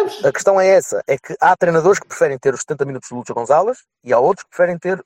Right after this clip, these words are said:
um, outros trinta minutos, os segundos trinta minutos, ou só trinta minutos.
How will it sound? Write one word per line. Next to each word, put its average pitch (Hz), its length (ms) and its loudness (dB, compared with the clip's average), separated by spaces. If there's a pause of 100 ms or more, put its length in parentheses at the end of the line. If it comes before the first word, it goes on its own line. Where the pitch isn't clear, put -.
um, 175 300 -12 (240)
outros - 280 0
trinta 190 240 -6
minutos, 175 400 -6
os - 120 -10
segundos 175 280 0
trinta 131 220 -8
minutos, 104 260 -14 (360)
ou 107 100 -10
só 147 260 2
trinta 117 220 -8
minutos. 98 300 -16